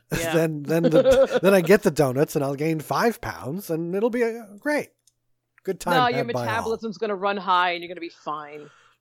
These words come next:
Speaker 2: <laughs> Ex-, after
Speaker 1: God
Speaker 2: not
Speaker 1: damn it.
Speaker 2: having, uh, you know, an overload of sugar for months on end, I'll be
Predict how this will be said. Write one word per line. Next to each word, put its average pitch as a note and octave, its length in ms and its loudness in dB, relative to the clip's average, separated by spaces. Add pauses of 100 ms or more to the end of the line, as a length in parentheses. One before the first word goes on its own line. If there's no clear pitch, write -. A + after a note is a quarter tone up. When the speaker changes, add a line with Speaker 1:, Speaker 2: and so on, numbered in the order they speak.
(160)
Speaker 2:
<laughs> - 680 -10
Ex-, - 280 -6 (280)
after E3+ 420 2
Speaker 1:
God D#3+ 280 -4
Speaker 2:
not F3 200 2
Speaker 1:
damn D3+ 40 -8
it. C#3+ 40 -6
Speaker 2:
having, C3+ 480 -2
uh, A#2 260 -8
you C3 120 -4
know, A#2+ 160 -4
an B2 80 -6
overload C3 480 0
of A#2 100 -6
sugar E3 380 2
for A2 260 -6 (120)
months A#2+ 400 -8
on G#2+ 140 -4
end, A2+ 420 -10 (140)
I'll A2+ 160 -12
be A#2 200 -8